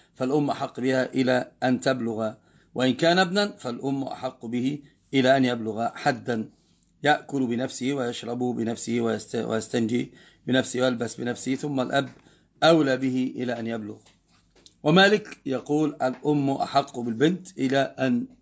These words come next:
تتزوج ويدخل بها زوجها، وهي أحق بالابن إلى أن يبلغ."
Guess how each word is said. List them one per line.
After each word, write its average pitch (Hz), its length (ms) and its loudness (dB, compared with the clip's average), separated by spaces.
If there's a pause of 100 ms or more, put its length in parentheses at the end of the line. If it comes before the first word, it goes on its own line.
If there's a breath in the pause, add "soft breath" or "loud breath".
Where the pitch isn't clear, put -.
(160)
تتزوج 123 680 0 (720 soft breath)
ويدخل 143 400 4
بها 139 220 2
زوجها، 131 540 2
وهي 123 220 -2
أحق - 280 -8
بالابن 131 380 -2 (420 soft breath)
إلى 139 200 4
أن 127 60 4
يبلغ." 107 440 0